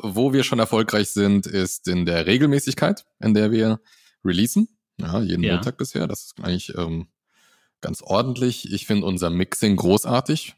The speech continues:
Speaker 1: Vielleicht muss man an der Stelle einfach nochmal betonen, dass... Äh, Axel Gens persönlich das Mixing und Mastering hier übernimmt.
Speaker 2: Shoutout an dieser Stelle
Speaker 1: Shoutout
Speaker 2: an Axel
Speaker 1: an
Speaker 2: Gens.
Speaker 1: Axel Gens
Speaker 2: Ja.
Speaker 1: an dieser Stelle.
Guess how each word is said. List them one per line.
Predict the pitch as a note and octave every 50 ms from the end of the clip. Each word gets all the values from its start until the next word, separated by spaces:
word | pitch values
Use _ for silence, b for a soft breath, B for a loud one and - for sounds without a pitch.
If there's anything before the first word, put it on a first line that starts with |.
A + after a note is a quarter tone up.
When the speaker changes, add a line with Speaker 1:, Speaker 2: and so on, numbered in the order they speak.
| _ _
Speaker 1:
Vielleicht | _ - F2 E2+ -
muss | G2+ - -
man | F2+ F2
an |
der | E2+ F2
Stelle | - - F2 E2+
einfach | D#2+ - - F2
nochmal | E2+ E2 E2+ D#2+
betonen, | D#2 F2+ - - - G2 F#2+ F#2 F#2
dass... | F2 F2 E2 - - - -
Äh, | - F2 E2+ E2 E2 E2 E2 E2+ - _ _ _ _ _ _ _
Axel | - A2 - - A#2+ G#2+
Gens | G2 A2+ C3 C#3+ G#2+ - - - - -
persönlich | - G#2+ G2 F2+ G2 C#3 - F#3+ - - - - - _ _ _ _ _
das | _ F2 - - -
Mixing | G2 F#2 - - - E2 E2 E2+
und | D#2+ E2
Mastering | E2+ E2+ E2+ - - - - E2 D#2+ D#2+
hier | - - F#2
übernimmt. | F2 F2 E2 F2 C3 C#3+ - _ _ _ _ _ _ _ _ B B B B B B B B B B B B B B B
Speaker 2:
Shoutout | - - A#2+ B2 B2+ C#3 D#3 -
an | C#3+ C#3+
dieser | C3+ C3 C#3+
Stelle | - - C#3+ D3
Speaker 1:
Shoutout | F#2 E2 F2 - G#2+
Speaker 2:
an | A#2 -
Axel | - - F#2
Speaker 1:
an | -
Speaker 2:
Gens. | F#2 - D#3+ A2
Speaker 1:
Axel | - F#2 F2
Gens | F2 F2 F#2+ A#2+
Speaker 2:
Ja. | -
Speaker 1:
an | - A#2
dieser | A2 A#2+ A#2
Stelle. | - - A#2+ A#2+ B2 C#3+ C3+